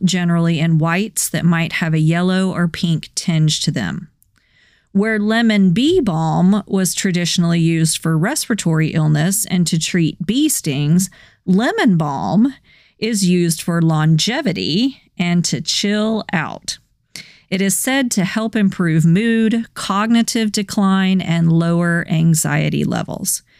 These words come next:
This is why you will often see lemon balm used in tea as a relaxing agent. In fact, back to the Greeks again,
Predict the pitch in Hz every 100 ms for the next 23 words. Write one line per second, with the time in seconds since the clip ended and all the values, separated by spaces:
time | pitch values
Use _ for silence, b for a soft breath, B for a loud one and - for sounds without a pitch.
0 | b b b _ 175 302 - 480 - 196
1 | 196 190 190 180 - 170 208 - 262 -
2 | 202 190 175 185 311 226 165 175 175 180
3 | 220 - _ 185 185 185 175 196 196 196
4 | - - 339 240 175 190 240 - 185 185
5 | 202 233 240 277 330 - 180 165 143 160
6 | - - - - _ _ _ _ _ _
7 | _ _ _ _ 208 208 - 302 302 185
8 | 185 - - - 175 165 175 - - 233
9 | 226 247 226 196 175 156 156 156 165 190